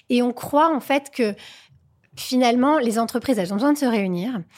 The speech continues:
mais elles ont aussi besoin de ralentir. Et il y a une, un,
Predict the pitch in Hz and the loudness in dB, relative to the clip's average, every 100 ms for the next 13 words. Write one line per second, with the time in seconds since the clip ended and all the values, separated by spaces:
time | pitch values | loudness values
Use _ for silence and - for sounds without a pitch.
0 | - - 233 214 202 269 240 - 233 320 | -20 -6 0 2 4 2 2 -2 -4 -2
1 | 226 214 262 220 214 226 220 - 196 180 | -2 -2 -2 0 0 -2 -4 -8 -8 -8
2 | 180 - - - 240 240 247 214 220 220 | -10 -16 -20 -4 2 4 2 2 2 2
3 | 214 214 - 208 | 0 -2 -4 -6